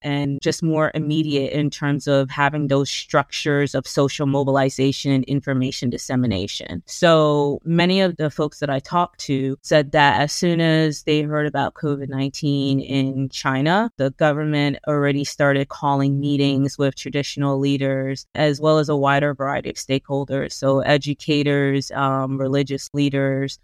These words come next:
and, you know, other community leaders were also included in those meetings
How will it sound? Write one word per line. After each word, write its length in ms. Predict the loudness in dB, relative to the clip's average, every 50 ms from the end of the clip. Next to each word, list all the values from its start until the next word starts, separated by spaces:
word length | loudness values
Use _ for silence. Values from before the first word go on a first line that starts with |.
| _ -2
and, 180 | 0 0 2
you 100 | 2 2
know, 100 | 2 4
other 240 | 4 2 2 2 0
community 480 | -2 -4 -2 -2 0 0 0 0 0 -2
leaders 340 | -2 -2 0 -2 -4 -4 -2
were 120 | -2 0
also 280 | 0 -2 -2 -2 -2 -2
included 460 | -2 -2 -2 -2 -2 0 0 0 0
in 180 | 0 -2 -2
those 220 | -4 -4 -6 -6 -6
meetings 480 | -4 -2 0 0 0 0 -2 -4 -6